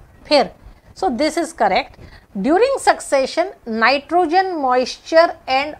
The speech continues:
organic matter content increases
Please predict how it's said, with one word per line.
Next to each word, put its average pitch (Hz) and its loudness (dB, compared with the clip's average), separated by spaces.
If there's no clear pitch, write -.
organic 247 0
matter 254 -4
content 226 -6
increases 190 -10